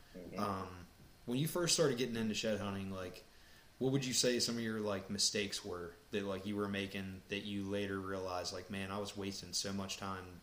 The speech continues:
Speaker 2: looking here instead of there"?
Speaker 1: So I was trying to transition from hunting into shed hunting. So instead of, you know,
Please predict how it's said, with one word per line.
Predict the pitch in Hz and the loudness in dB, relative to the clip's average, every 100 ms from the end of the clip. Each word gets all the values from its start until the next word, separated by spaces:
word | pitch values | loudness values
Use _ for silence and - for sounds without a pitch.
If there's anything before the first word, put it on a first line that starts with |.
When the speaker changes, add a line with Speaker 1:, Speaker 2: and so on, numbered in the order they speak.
| - | -10
Speaker 2:
looking | 107 104 95 | -6 -4 -6
here | 90 104 98 | -4 0 0
instead | 92 - 92 | 0 -2 -2
of | 90 | -6
there"? | 92 90 87 - - - - - | -6 -6 -8 -12 -16 -18 -20 -20
Speaker 1:
So | - 104 87 87 - - | -4 2 2 2 -2 2
I | 104 | 4
was | 101 98 - | 4 2 0
trying | - - 143 147 117 | -6 -2 0 0 0
to | - 113 104 | 2 4 4
transition | - 113 98 90 101 - 110 107 | 2 0 0 2 0 0 -2 -2
from | - 92 | -2 -4
hunting | - 104 101 | 0 0 0
into | 98 80 | -2 -4
shed | - 82 90 | -4 -4 -4
hunting. | 92 - - - - | -8 -10 -18 -20 -10
So | - 87 | -6 -4
instead | 87 - 110 | -6 -6 -2
of, | 120 110 98 | 0 0 0
you | |
know, | 92 87 80 82 | -2 -4 -4 -8